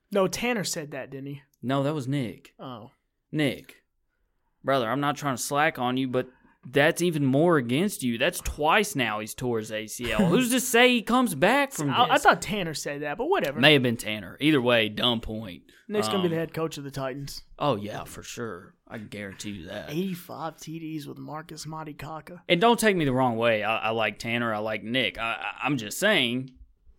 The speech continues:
Speaker 2: that was a dumb point. Like, that was
Speaker 1: Yeah.
Speaker 2: just right back in your face. Come on. Um, but look, uh,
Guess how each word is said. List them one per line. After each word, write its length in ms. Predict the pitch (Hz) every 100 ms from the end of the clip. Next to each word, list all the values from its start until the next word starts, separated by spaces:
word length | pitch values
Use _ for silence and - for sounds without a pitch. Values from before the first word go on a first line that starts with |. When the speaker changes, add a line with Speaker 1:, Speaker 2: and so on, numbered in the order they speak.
| _ - 135
Speaker 2:
that 160 | 170 165
was 120 | 120
a 80 | 104
dumb 580 | 110 110 110 127 123
point. 480 | 107 123 123 - -
Like, 200 | 117 117
that 120 | 139
was 120 | 143 135
Speaker 1:
Yeah. 40 |
Speaker 2:
just 140 | 135 123
right 300 | 120 131 120
back 280 | 123 120
in 80 | 123
your 120 | 110 104
face. 420 | - 117 90 -
Come 220 | 151 147
on. 300 | 127 104 98 - - _
Um, 500 | 139 135 123 113 110 _ _ _ _ _ - -
but 220 | 156 170
look, 420 | 147 120 90 - _ _ _
uh, 40 | _